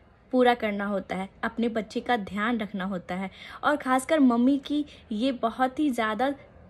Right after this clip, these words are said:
कंसर्न होती है कि उसके बेबी को किसी भी तरह की कोई परेशानी ना हो और वो अपने बेबी की केयर अच्छे से कर सके।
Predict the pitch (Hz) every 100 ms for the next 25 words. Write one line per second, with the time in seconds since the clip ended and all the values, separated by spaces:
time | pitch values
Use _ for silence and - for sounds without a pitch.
0 | - - - - - - - - - -
1 | 277 254 294 294 302 254 254 254 254 262
2 | 285 269 262 277 220 240 220 247 269 277
3 | 269 254 277 262 262 240 254 - 277 -
4 | 247 254 247 233 233 202 220 240 214 208
5 | 220 220 262 254 - - - 226 247 247
6 | 220 240 226 226 202 220 202 233 - 247
7 | 240 220 226 - 220 - 254 247 226 202
8 | 208 196 190 208